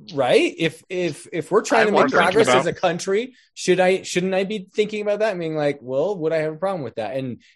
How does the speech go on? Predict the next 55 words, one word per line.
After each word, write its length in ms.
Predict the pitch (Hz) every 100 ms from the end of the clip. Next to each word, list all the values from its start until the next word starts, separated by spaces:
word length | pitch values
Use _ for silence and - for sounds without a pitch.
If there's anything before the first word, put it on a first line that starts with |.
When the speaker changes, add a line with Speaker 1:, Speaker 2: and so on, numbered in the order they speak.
| - -
Speaker 1:
would 220 | 139 160
I 80 | 165
have 160 | 170 156
a 20 |
problem 220 | 175 165
with 100 | 160
that 200 | 151 147 151
because 680 | 147 151 143 135 131 117 123
there's 260 | 127 123
some 100 | 127
racism 440 | 147 160 127 107 98
there? 160 | 90 _ _ _ _ -
You 100 | 110
know 80 | 113
what 100 | 120
I 60 |
mean? 260 | 120 139 170
Like, 300 | 139 127 - _ _ -
I 60 |
think 160 | 135 131
that's 160 | 117 127
okay 280 | - 120
to 260 | 107 104 98
be 120 | 113
called 240 | - 117 107
out 160 | 101
on. 160 | 98 95 - _ _
Um, 260 | - 120 110
Speaker 3:
Okay, 100 | 120
that's 220 | 139 143
Speaker 1:
as 180 | 151 143
long 220 | 165 180
Speaker 3:
that 20 | 175
Speaker 1:
as 80 | 151
you're 120 | 170
like, 200 | 156 147
"That's 200 | 143 131
a 40 |
level 300 | 143 147 175
one 200 | 180 269
infraction." 540 | 185 - 131 117 - 117
I'll 80 | 117
be 40 |
like, 160 | 110 107
"Okay, 340 | 170 254 247 220
that's 160 | 175
fine." 280 | 233 214 120 _ _ - - -
Speaker 2:
Yeah. 140 | 233
Speaker 1:
You 80 | 123
know, 180 | 135 139
this 200 | 214 226
Speaker 3:
Uh, 20 |
Speaker 1:
is 80 | 220
a 60 |
misdemeanor. 720 | 208 190 - 147 123 104 85